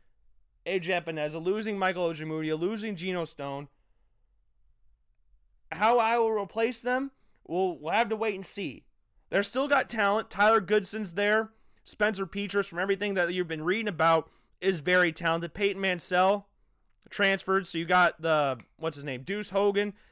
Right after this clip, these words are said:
is probably gonna be the backup to Spencer Petras this year. But Tyler Goodson's still there. He's a very, very, very talented running back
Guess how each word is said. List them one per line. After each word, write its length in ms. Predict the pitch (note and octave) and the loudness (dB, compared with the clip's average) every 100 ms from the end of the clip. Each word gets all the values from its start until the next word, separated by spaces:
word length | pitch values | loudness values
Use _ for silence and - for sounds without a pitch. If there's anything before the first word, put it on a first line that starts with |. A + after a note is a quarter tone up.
| _ | _
is 180 | - F3 | -8 -6
probably 380 | - G3 G3+ G3 | -2 2 2 2
gonna 160 | F#3+ F3 | -4 -4
be 100 | F3+ | -6
the 80 | |
backup 720 | C#3+ - D#3+ F#3+ G3 G3 G3 _ _ _ _ _ - | -6 -2 2 2 2 2 0 _ _ _ _ _ -10
to 460 | - G#3+ A3 A3+ - _ _ | -4 -2 -2 -4 -8 _ _
Spencer 380 | - G3+ G3+ F#3+ | -6 -4 -4 -6
Petras 460 | G#3 G#3+ G#3 G3 | -6 -6 -4 -4
this 220 | F#3 F#3 - | -6 -10 -2
year. 280 | F#3+ G3+ - _ _ _ | -2 -2 -6 _ _ _
But 100 | D#3 | -12
Tyler 340 | - G3 A3 G3+ | -2 2 4 2
Goodson's 480 | D3 F#3 - F3+ - | 0 -4 -4 -10 -6
still 200 | F3 E3+ | -4 -2
there. 140 | D#3 | 0
He's 180 | D#3 E3 | -2 -4
a 40 | |
very, 380 | C#3+ D3+ E3+ E3 | -2 2 2 2
very, 400 | D3 D#3+ D#3 C#3 _ _ _ _ - | 2 2 2 -2 _ _ _ _ -10
very 560 | C#3+ G#3+ G#3+ E3+ C3 - _ _ _ _ | 0 4 4 2 -2 -8 _ _ _ _
talented 440 | - F#3+ F#3+ F3 D3+ | -6 -2 -2 -2 -2
running 300 | D#3+ D#3 C#3+ | -2 -2 -2
back 340 | C#3 C3 B2 | 0 0 -2